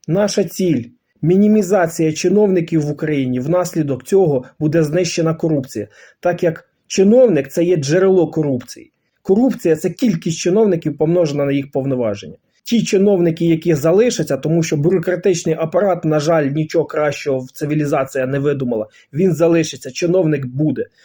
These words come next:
Так от, той чиновник, який залишиться, він повинен бути професіоналом своєї справи.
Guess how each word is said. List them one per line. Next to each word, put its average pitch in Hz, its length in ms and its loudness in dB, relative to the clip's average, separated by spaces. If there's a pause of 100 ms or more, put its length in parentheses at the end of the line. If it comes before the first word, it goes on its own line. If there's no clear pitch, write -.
(100)
Так 170 180 -4
от, 208 180 0
той 196 140 2
чиновник, 180 560 0
який 165 260 -4
залишиться, 165 640 0 (400)
він 190 240 2
повинен 175 440 2
бути 175 280 0
професіоналом 180 960 0
своєї 160 360 0
справи. 139 460 -4